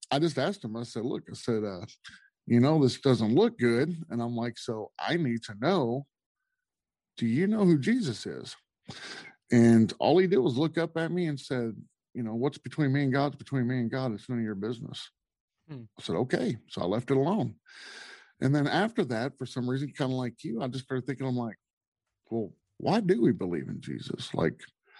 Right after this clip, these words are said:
Speaker 1: you know, other than faith and being, you know, this is how we, it is, I wanna know why." And so, and I, and I was like you, I didn't know what apologetics were exactly.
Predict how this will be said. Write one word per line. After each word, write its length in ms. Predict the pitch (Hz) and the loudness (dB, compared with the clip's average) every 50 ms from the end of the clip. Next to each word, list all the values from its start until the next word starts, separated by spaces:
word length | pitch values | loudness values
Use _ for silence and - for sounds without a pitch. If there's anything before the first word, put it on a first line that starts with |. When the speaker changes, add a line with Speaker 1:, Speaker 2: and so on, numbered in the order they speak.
| - - - - | -20 -20 -6 0
Speaker 1:
you 100 | - 123 | 2 2
know, 200 | 117 113 113 113 | 4 4 2 2
other 220 | 107 160 160 175 156 | 2 2 2 2 2
than 380 | 143 143 127 120 117 110 - _ | 2 2 2 2 0 0 -4 _
faith 520 | - - - - 165 135 135 151 147 139 - | -20 -8 -4 -2 0 2 2 0 0 -2 -4
and 220 | 120 113 113 107 113 | -4 -4 -4 -4 -4
being, 260 | 139 131 120 107 - _ _ _ _ _ - | -4 -4 -4 -6 -8 _ _ _ _ _ -6
you 100 | 147 131 | -4 -4
know, 80 | 113 107 | -4 -4
this 220 | 107 127 127 - | -4 -8 -8 -8
is 100 | 123 113 | -6 -4
how 160 | 123 135 117 | -2 -2 -2
we, 180 | 110 107 110 90 | -2 -4 -4 -4
it 80 | 90 117 | -2 0
is, 500 | 156 196 180 131 113 123 139 135 - _ _ _ _ _ _ _ - _ - | 0 0 0 -2 -4 -6 -8 -12 -16 _ _ _ _ _ _ _ -20 _ -10
I 80 | - 120 | -8 -6
wanna 260 | 151 165 160 131 123 | -4 -2 -2 -2 0
know 180 | 123 123 120 113 | 0 -2 -2 -4
why." 440 | 104 113 113 123 156 196 202 - - - - - _ _ _ _ - | -6 -6 -6 -4 -4 -4 -6 -8 -12 -14 -16 -20 _ _ _ _ -6
And 180 | - 123 117 | -4 -4 -2
so, 320 | - - 139 123 120 113 107 - _ - - - - - - - - - - | 0 2 2 2 2 0 -2 -6 _ -20 -20 -20 -20 -20 -20 -20 -20 -8 -2
and 140 | - 139 135 | 0 2 2
I, 200 | 135 131 131 131 - _ | 2 2 0 -2 -6 _
and 140 | - 143 131 | -4 -2 0
I 80 | 147 160 | 0 0
was 140 | 156 143 143 | 0 0 -2
like 200 | 156 143 131 - | -2 -4 -4 -4
you, 100 | 202 185 | -4 -4
I 60 | 127 | -4
didn't 140 | 131 160 165 | -4 -4 -4
know 80 | 160 143 | -6 -6
what 100 | 131 120 | -8 -8
apologetics 680 | 113 - 143 127 120 113 104 120 120 147 165 - - | -8 -8 -6 -6 -6 -6 -6 -4 -4 -4 -6 -6 -8
were 200 | - 110 113 110 | -8 -8 -6 -6
exactly. 680 | 104 104 101 113 117 143 160 160 - 110 110 127 131 | -8 -6 -2 0 0 0 0 0 -2 -2 -2 -2 -2